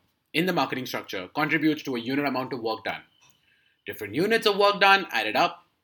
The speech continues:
Make sure the marketing department keeps running the show day in and day out. And this works perfectly fine every single day until it does not. When things go airy, so does the blame.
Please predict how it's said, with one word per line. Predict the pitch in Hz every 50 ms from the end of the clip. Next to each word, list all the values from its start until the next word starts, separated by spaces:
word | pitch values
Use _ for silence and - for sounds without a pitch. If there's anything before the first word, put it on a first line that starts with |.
| _ _ _ _ -
Make | 127 139 135
sure | - - 165 160 151
the | 135 127 117
marketing | 110 131 143 - 156 143 139 120
department | 117 - 147 160 165 - 170 170 170 165 -
keeps | 120 110 - - -
running | 117 139 165 175 170
the | 170 151
show | - 160 151 151 147 -
day | 120 117 131 156 175
in | 180 175
and | 156 143 123
day | 123 123 113
out. | 107 95 82 - _ _ - _ _ _ _ _ _ _ _ _ _ _ _ _ - -
And | 104 117
this | 139 180 180 -
works | 180 175 165 -
perfectly | - - 170 175 170 185 180 175 175
fine | 160 - 160 151 147 147 143 - _ -
every | 123 143 143 156 151
single | 156 151 147 135 135 131
day | 123 131 127 127 123 - -
until | 98 98 95 113 110 104
it | 92
does | 98 98 - -
not. | 110 101 85 - - _ _ _ _ _ _ _ _ _ _ _ _ _ _
When | - 113 139 139
things | 143 220 233 214 175
go | 180 185
airy, | 151 143 147 147 135 127 92 - -
so | - - - 151
does | 143 139 131
the | - 143
blame. | 123 120 110 98 82